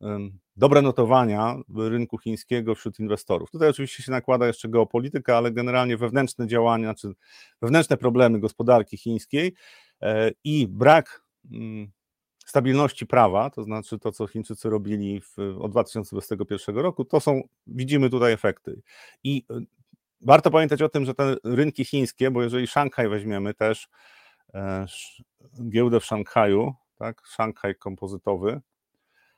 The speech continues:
e, to też nie wygląda to dobrze i tutaj jesteśmy na takich poziomach, e, em,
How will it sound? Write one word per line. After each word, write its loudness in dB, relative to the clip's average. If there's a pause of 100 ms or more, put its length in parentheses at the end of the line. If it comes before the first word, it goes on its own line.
(120)
e, -4
to 0
też 6
nie 2
wygląda 4
to -6
dobrze 4 (500)
i -6
tutaj 6
jesteśmy 0
na 0
takich -2
poziomach, 2
e, -2 (120)
em, -8